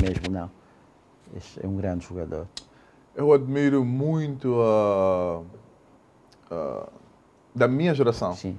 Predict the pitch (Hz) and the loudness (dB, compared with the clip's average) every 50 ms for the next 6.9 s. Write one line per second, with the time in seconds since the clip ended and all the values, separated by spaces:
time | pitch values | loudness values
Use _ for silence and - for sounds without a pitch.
0 | - - 120 131 131 - - - 247 285 320 247 107 101 98 101 107 110 - - | -12 -4 -2 0 0 0 -2 -4 -4 -2 2 2 4 4 4 4 4 4 4 2
1 | - 95 92 139 135 127 - 135 127 143 156 - - 170 180 156 147 160 175 180 | 2 2 2 2 2 2 0 2 4 4 4 6 6 6 4 4 4 2 4 4
2 | 180 165 165 - 139 143 147 143 - - 139 - - 160 165 160 156 156 151 - | 4 2 2 4 6 6 6 6 6 2 0 -2 -4 -6 -2 0 0 0 0 0
3 | - 147 139 139 135 135 131 - - - - - - - 123 123 123 120 117 120 | 2 4 6 6 6 6 4 0 -4 -14 -20 -16 -10 -8 -8 -6 -6 -6 -8 -8
4 | - 127 127 127 127 127 127 127 - 139 135 123 101 87 87 76 - - - 95 | -6 -6 -6 -4 -4 -4 -4 -2 0 2 2 2 2 0 -4 -6 -6 -4 -2 -2
5 | 113 104 95 107 113 110 110 110 107 107 107 107 107 107 113 117 113 85 104 110 | 0 0 -2 -2 -2 -2 -2 0 0 2 2 2 0 0 -2 -4 -6 -4 -4 -2
6 | 110 107 104 104 104 95 95 113 113 113 113 139 135 123 107 95 78 107 | -2 -2 -2 -2 -2 -4 -4 -6 -4 -2 0 0 0 2 0 -2 -2 -4